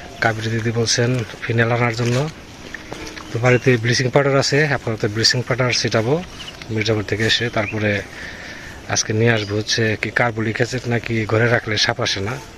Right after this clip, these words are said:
ওইটা আজকে নিয়ে আসবো। আর আরও কিছু কাজ আছে, সেগুলো করব। আর সম্পাদি কমেন্টস করছেন, আসলে সম্পাদিকে আমি কি বলে সান্ত্বনা দেবো, সে ভাষা আমার কাছে নেই।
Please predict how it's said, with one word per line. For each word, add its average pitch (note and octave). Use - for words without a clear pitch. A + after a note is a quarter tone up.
ওইটা -
আজকে G#2
নিয়ে G#2+
আসবো। G2
আর F#2
আরও G2+
কিছু G2
কাজ G#2+
আছে, -
সেগুলো G2+
করব। G2+
আর G2+
সম্পাদি B2+
কমেন্টস A#2+
করছেন, B2
আসলে G#2+
সম্পাদিকে B2
আমি B2+
কি A#2+
বলে A#2+
সান্ত্বনা A#2
দেবো, A2+
সে -
ভাষা G2+
আমার A2
কাছে G#2
নেই। G#2